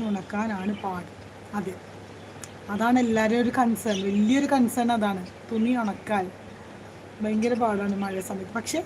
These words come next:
കമ്പാരിറ്റീവ്ലി ലാസ്റ്റ് വീക്കിനെ വെച്ച് നോക്കുമ്പോൾ ഈ വീക്ക്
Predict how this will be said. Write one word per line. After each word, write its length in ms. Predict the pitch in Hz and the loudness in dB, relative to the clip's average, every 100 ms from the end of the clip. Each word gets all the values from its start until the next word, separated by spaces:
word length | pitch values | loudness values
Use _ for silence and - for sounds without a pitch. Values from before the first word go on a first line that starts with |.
| - - - - | -6 -16 -16 -6
കമ്പാരിറ്റീവ്ലി 760 | 220 208 233 226 226 254 247 294 | -2 0 2 2 2 0 2 4
ലാസ്റ്റ് 520 | 302 269 262 - 269 | 4 4 2 0 2
വീക്കിനെ 420 | 269 269 - 277 | 4 4 4 4
വെച്ച് 300 | 285 - - | 4 0 0
നോക്കുമ്പോൾ 800 | 269 277 - 262 247 269 311 - | 2 2 2 0 0 0 -4 -2
ഈ 120 | 240 | 0
വീക്ക് 400 | 247 254 - 269 | 2 0 -2 -8